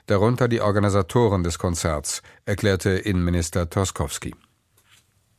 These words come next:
Der langjährige Vereinspräsident des deutschen Fußballrekordmeisters Bayern München, Fritz Scherer, ist im Alter von fünfundachtzig Jahren gestorben.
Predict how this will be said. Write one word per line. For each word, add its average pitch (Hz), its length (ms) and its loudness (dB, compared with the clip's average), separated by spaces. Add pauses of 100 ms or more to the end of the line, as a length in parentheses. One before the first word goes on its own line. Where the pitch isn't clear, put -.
(2250)
Der 107 80 4
langjährige 143 560 2
Vereinspräsident 131 800 0
des 135 160 -2
deutschen 120 480 2
Fußballrekordmeisters 113 1400 0
Bayern 98 380 2
München, 113 420 0
Fritz - 280 -2
Scherer, 104 580 0 (380)
ist 117 140 -2
im 110 120 2
Alter 104 240 0
von 107 160 2
fünfundachtzig 101 720 0
Jahren 95 280 2
gestorben. 92 540 2